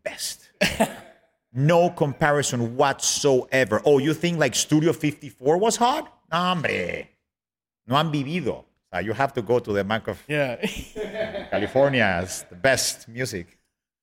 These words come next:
Speaker 2: Check is in the mail.
Speaker 1: Yeah, thank you.
Speaker 2: Yes,
Speaker 1: Thank you.
Speaker 2: yes.
Speaker 1: <laughs>
Speaker 2: Um, I, I, I, I just love how, how passionate you are about, about the sport and how passionate you are about, I mean, really everything,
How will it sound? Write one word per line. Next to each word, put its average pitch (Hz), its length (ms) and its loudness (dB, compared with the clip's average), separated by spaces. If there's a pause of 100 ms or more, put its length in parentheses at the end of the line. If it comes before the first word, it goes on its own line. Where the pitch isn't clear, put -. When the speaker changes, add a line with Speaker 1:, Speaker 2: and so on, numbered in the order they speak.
(220)
Speaker 2:
Check 170 200 2
is 151 120 -2
in 143 80 -4
the 127 40 -2
mail. 120 280 -4 (280)
Speaker 1:
Yeah, 117 60 0
thank 101 240 -2
you. - 80 -20 (300)
Speaker 2:
Yes, 123 300 -4
Speaker 1:
Thank 98 120 -14
you. 123 60 -2
Speaker 2:
yes. - 320 -8 (240)
Speaker 1:
<laughs> - 260 -2
Speaker 2:
Um, 135 500 2
I, 151 140 2
I, 147 300 2
I, 139 120 -2 (100)
I 156 100 4
just 156 160 -4
love 156 240 4
how, 143 440 2
how 131 160 -2
passionate 139 480 -4
you 123 140 -4
are 123 160 -2
about, 117 500 -2
about 117 220 -8
the - 80 -14
sport 117 540 -4 (400)
and 120 260 -2
how 127 160 -4
passionate 143 540 -2
you 120 180 -6
are 123 160 0
about, 120 240 -2
I 131 60 -4
mean, 156 180 0
really 202 260 4
everything, 143 540 -2